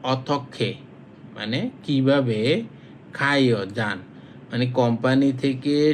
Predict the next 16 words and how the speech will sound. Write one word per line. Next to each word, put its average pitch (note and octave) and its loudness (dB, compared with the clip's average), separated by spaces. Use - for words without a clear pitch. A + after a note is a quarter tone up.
ট্রেনের B2+ 2
স্টেশন C3 -4
পর্যন্ত D3 0
কিভাবে D3 4
যান। F#2+ -4
এই C3+ -4
যে A2+ -2
এখানে A#2+ -2
প্রথমে B2 -2
বলেছে, A#2 0
হয়ে C3+ 4
সাগা B2 2
কোম্পানি B2 2
ছিবেস, D3 2
বাসা A2+ 0
থেকে, B2 -4